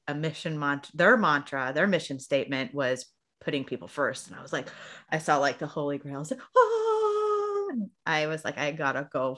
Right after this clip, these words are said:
follow, I gotta leave Dell to go do this, this thing."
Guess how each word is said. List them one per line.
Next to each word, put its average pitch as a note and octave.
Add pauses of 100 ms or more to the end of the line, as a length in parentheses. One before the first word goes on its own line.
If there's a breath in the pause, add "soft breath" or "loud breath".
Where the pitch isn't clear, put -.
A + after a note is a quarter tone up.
follow, A#2
I D3+
gotta C3
leave D3
Dell C3+
to C3+
go C3+
do B2+
this, A#2+ (240)
this B2+
thing." -